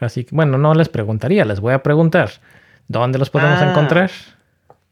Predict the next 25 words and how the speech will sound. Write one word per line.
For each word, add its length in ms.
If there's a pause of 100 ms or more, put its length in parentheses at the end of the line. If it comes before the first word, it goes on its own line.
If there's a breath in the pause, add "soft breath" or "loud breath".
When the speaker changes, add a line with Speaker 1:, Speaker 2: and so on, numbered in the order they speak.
(1200)
Speaker 2:
Eh, 720 (240)
cuenta 220
personal, 540
arroba 400
Jimmy 400
L 240
A 120
G 200
P, 440
o 400
en 680 (240)
el 480
nuevo 300
podcast, 520
Capa 380
ocho 300
punto 340
dev. 260 (420)
Ocho 580
escrito 540
con 160
letras, 340
no 180
con 240
número. 260